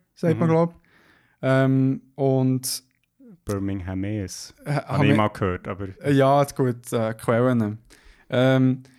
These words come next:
Speaker 2: Birminghami.
Speaker 1: Birming-, <laughs> Birmingham. Und hat, ähm,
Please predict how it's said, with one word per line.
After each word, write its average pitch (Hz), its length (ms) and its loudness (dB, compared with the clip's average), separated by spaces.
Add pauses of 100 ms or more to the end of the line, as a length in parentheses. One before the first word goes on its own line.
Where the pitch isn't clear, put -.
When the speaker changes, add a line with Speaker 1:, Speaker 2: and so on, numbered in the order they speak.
(240)
Speaker 2:
Birminghami. 98 760 -12 (200)
Speaker 1:
Birming-, 139 240 2
<laughs> - 420 2
Birmingham. 127 920 2 (680)
Und 143 520 0 (100)
hat, 131 400 -6
ähm, 135 640 2